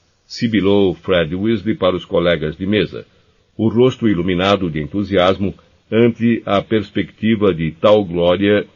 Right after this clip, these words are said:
e riqueza. Aparentemente, ele não era o único que estava se vendo como campeão de Hogwarts. Em cada mesa, Harry viu gente olhando arrebatada para Dumbledore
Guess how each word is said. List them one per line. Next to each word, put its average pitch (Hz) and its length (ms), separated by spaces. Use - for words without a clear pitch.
e 98 260
riqueza. 71 680
Aparentemente, 127 920
ele 107 420
não 87 300
era 98 240
o 80 60
único 92 440
que 90 140
estava 87 420
se 104 140
vendo 95 380
como 92 260
campeão 92 560
de 82 160
Hogwarts. 85 880
Em 110 180
cada 92 340
mesa, 131 400
Harry 113 500
viu 95 360
gente 104 400
olhando 90 440
arrebatada 90 840
para 85 340
Dumbledore 95 720